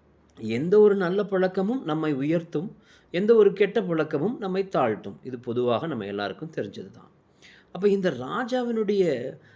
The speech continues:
ஒரு அற்புதமான ஒரு குணாதிசயம் அந்த ராஜாவை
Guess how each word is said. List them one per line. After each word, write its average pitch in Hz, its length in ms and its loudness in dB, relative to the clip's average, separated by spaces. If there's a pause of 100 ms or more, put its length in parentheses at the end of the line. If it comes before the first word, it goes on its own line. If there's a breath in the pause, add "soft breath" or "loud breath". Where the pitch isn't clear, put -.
(180 soft breath)
ஒரு 147 360 0
அற்புதமான 214 1160 -4
ஒரு 107 460 -6 (380)
குணாதிசயம் 165 840 -2 (420 soft breath)
அந்த 107 200 -6
ராஜாவை 101 600 -6